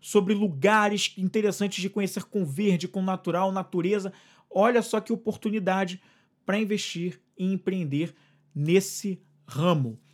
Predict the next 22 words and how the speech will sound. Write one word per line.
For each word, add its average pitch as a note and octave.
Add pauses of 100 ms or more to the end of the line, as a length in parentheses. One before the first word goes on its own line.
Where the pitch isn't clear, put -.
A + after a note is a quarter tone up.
(180)
tá? D3+ (420)
Fora B3 (100)
também G3 (100)
a F#3
própria F3+
reciclagem, D#3 (340)
que -
também D#3+
tá F3
vindo E3+
com E3+
toda G#3
a C4
força, G#3+ (240)
as -
pessoas F#3+
mais G#3
preocupadas G3
com -
o F#3
meio F3+
ambiente, F3